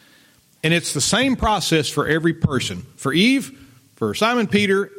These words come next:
for you and me, for Ahaz, and many others. In fact, for everyone.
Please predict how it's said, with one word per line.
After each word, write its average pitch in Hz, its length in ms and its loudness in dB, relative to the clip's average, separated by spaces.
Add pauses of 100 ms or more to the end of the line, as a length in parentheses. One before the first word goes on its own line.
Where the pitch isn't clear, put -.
(140)
for 131 80 -4
you 170 180 2
and 165 100 -2
me, 104 200 -6 (1300)
for 131 160 -6
Ahaz, 117 560 -2 (320)
and 113 160 2
many 135 240 4
others. - 460 -6 (400)
In 131 80 2
fact, 151 240 -2
for 156 180 2
everyone. 87 440 -4